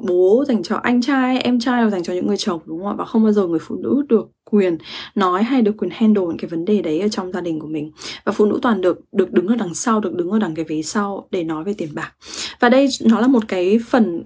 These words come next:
làm cho mình cảm thấy rất là bị thiệt thòi, bởi vì khi mình đi, đi ra biển lớn, mình nhìn thấy được là có rất là nhiều phụ nữ thành công và có thể chúng ta có rất là nhiều con đường thành công khác nhau, nhưng cái, khi mà chúng ta thành công thực sự thì chúng ta sẽ nhìn thấy được là tiền bạc nó chỉ là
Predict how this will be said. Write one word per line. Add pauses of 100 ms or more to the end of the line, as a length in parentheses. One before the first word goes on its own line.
làm
cho
mình
cảm
thấy
rất
là
bị
thiệt
thòi,
bởi
vì
khi
mình
đi,
đi
ra
biển
lớn,
mình
nhìn
thấy
được
là
có
rất
là
nhiều
phụ
nữ
thành
công (420)
và (120)
có
thể
chúng
ta
có
rất
là
nhiều
con
đường
thành
công
khác
nhau,
nhưng
cái,
khi
mà
chúng
ta
thành
công
thực
sự (240)
thì
chúng
ta
sẽ
nhìn
thấy
được
là
tiền
bạc
nó
chỉ
là